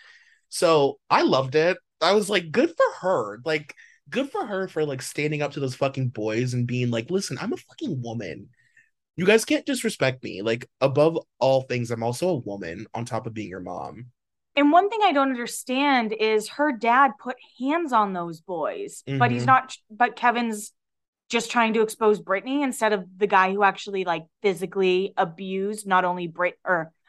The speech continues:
Speaker 2: allegedly Britney,
Speaker 1: Right.
Speaker 2: but also her sons.
Speaker 1: Yeah, I agree. I, I think that it's so disgusting the way that he's tried to,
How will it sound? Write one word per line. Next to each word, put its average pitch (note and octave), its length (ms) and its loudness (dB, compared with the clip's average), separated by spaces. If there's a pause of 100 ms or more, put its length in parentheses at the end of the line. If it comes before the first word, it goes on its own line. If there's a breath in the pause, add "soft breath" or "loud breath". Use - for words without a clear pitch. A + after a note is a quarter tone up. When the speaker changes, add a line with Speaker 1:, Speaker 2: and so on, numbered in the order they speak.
Speaker 2:
allegedly A3 760 4 (420)
Britney, B3 400 2
Speaker 1:
Right. A3 120 -4
Speaker 2:
but G#3+ 100 4
also G3 300 2
her F#3+ 140 -6
sons. G3 640 -2 (680)
Speaker 1:
Yeah, C#3 240 4
I B2 140 2
agree. A#2 640 -4 (280)
I, C#3 220 2
I C3+ 140 0
think C#3+ 300 -6
that C#3 100 2
it's B2 160 -4
so A#2+ 320 -2
disgusting A2+ 640 -6
the A2 60 -6
way A2 140 -4
that G#2 140 -8
he's A2+ 320 -12 (160)
tried A#2 280 -4
to, A2 140 -10